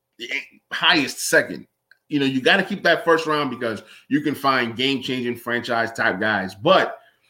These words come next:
if you're thinking this window that we have, right? You got Allen, Payne, contracts are coming up. You know what I'm saying?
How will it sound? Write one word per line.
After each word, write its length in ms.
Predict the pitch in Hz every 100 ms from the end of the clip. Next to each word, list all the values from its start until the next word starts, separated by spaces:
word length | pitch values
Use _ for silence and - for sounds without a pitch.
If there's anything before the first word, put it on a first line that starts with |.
| _ -
if 140 | 135 151
you're 160 | 202
thinking 520 | 202 185 160 135 131 _ _
this 180 | 127 131
window 380 | 147 208 202 143
that 100 | 120
we 140 | 104
have, 280 | 104 82 - _
right? 320 | 110 135 - - _ _ _ -
You 100 | 113
got 240 | 107 101 - - -
Allen, 400 | 127 139 127 101
Payne, 460 | 92 151 139 110 90
contracts 480 | - 165 170 165 170
are 40 |
coming 340 | 175 190 180 202
up. 260 | 147 - 123
You 100 | 135
know 40 |
what 40 | 139
I'm 40 |
saying? 260 | 165 165